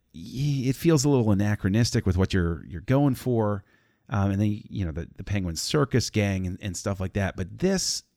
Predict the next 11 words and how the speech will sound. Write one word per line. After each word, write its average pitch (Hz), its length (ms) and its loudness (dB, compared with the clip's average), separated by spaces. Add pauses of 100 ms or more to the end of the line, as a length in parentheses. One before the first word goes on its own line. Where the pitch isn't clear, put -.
(520)
is 117 180 2
so 151 280 4
organically 107 800 0
a 95 60 -6
part 101 300 -2
of 90 100 -6
the 85 80 -8
plot 107 500 -4 (880)
because 120 280 6
it's 123 180 0
not 135 440 2